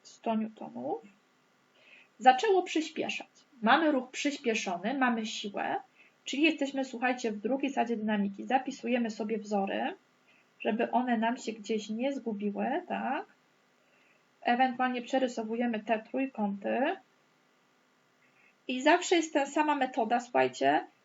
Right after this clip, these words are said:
przerysować sobie wzór, przerysować sobie trójkąt albo napisać go jeden raz na sprawdzianie i cały czas z tego korzystać.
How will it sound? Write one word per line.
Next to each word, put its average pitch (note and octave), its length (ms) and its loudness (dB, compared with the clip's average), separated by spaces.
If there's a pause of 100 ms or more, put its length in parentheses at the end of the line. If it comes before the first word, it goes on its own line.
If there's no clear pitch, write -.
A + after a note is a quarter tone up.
przerysować F4 680 4
sobie B3 220 0
wzór, B3+ 380 2
przerysować D4+ 580 2
sobie A#3 200 -2
trójkąt B3+ 440 -2
albo A#3+ 140 -2
napisać A#3+ 340 -2
go B3 100 -6
jeden A#3 160 -2
raz B3 180 -2
na A3 100 0
sprawdzianie B3 640 -4 (280)
i C#4 80 -4
cały - 180 4
czas F4 120 2
z - 60 -10
tego D#4 200 2
korzystać. - 640 -4